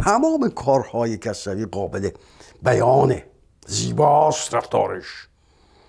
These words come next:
در چهارچوب رفتار، اه،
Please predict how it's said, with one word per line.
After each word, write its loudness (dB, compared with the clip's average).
در 2
چهارچوب 0
رفتار، 2
اه، 4